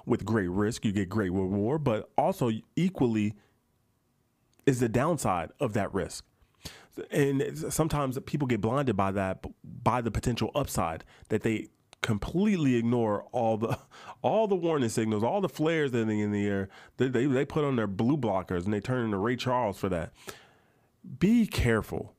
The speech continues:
okay? Be careful along the way. So when I make my, um, stock market investment videos, these videos are for you guys.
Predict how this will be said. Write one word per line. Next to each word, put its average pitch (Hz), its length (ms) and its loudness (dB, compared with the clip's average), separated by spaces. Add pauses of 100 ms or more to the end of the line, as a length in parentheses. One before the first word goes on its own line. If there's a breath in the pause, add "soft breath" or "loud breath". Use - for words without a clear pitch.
(140)
okay? 123 400 0 (100)
Be 151 140 0
careful 180 420 0
along 101 240 0
the 85 60 -2
way. 85 200 -4 (1200 soft breath)
So - 320 0 (380)
when 175 240 2
I 214 60 2
make 196 220 2
my, 117 440 0
um, 98 180 -2
stock 117 300 -2
market 107 240 -2
investment 101 420 -2
videos, 98 520 -2 (360)
these 214 240 2
videos 196 320 2
are 113 80 -2
for - 120 -4
you 123 180 0
guys. 90 360 -4